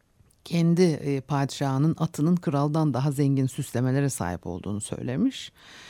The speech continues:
Yani Paris'e dönerken kendisi ve maiyeti yol boyunca sıralanmış şeref muhafızlarına bakmamaya özen göstermişler. Ee,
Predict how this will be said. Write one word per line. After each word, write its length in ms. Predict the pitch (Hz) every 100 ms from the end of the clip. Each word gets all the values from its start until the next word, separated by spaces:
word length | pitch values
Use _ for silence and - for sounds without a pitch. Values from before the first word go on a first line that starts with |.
| - - -
Yani 140 | - 147
Paris'e 540 | - 190 190 - 180
dönerken 760 | 170 175 208 226 220 143 180 262
kendisi 440 | - 170 175 175 175
ve 100 | 151
maiyeti 680 | 147 139 131 120 127 180
yol 300 | 147 175 170
boyunca 280 | 139 127 131
sıralanmış 680 | - 135 135 123 98 143 175
şeref 480 | - - 151 170 -
muhafızlarına 720 | 143 127 143 123 120 143 156
bakmamaya 540 | 151 139 135 104 104 - 131
özen 360 | 123 120 113
göstermişler. 1000 | 110 - - 113 - - - - 190 _ _ - - - - - - _ -
Ee, 340 | 180 156 151